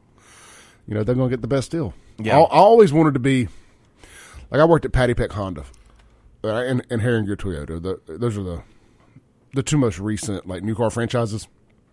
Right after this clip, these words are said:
Speaker 1: I had a great experience at both of 'em. But when we, we use Honda for the example, they never compete. You know, the other Honda store, I never even looked at the, the Honda store downtown as much of a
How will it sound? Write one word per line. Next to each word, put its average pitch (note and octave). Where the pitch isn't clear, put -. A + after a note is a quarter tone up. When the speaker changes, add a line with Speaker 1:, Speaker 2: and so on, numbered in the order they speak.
Speaker 1:
I D#3+
had D#3+
a -
great B2+
experience G#2+
at F#2+
both F#2+
of C#2
'em. C2+
But B2+
when C3
we, D3+
we D3+
use C3+
Honda G#2+
for F#2
the F2
example, E2+
they G#2+
never A#2
compete. G#2
You G#2+
know, G2
the G2
other A2
Honda G#2+
store, G#2+
I A#2
never B2
even G2+
looked G#2+
at G2
the, F2+
the G2+
Honda G#2+
store G#2+
downtown G#2
as F#2
much G2+
of F2+
a E2